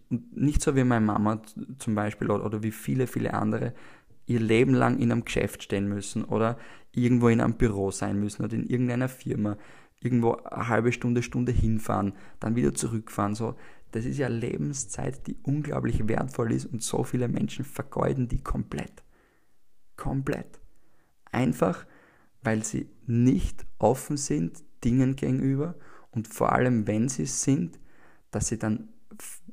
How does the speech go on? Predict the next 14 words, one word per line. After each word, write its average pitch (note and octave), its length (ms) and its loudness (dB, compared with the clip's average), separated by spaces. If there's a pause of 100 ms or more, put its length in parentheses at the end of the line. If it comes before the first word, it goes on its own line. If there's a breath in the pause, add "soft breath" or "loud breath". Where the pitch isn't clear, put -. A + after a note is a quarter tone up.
Menschen A2 580 2
fragen, B2+ 540 -2 (1900)
die A2+ 60 0
man G#2+ 140 2
eigentlich A#2 340 -2
nicht A#2 220 -6
fragen G2+ 340 -6
sollte. - 340 -14 (360 loud breath)
Weil G#2+ 200 2
wenn A2+ 160 2
du D#3 220 0
ein A2+ 200 -2
Problem A#2+ 540 4
hast - 340 -4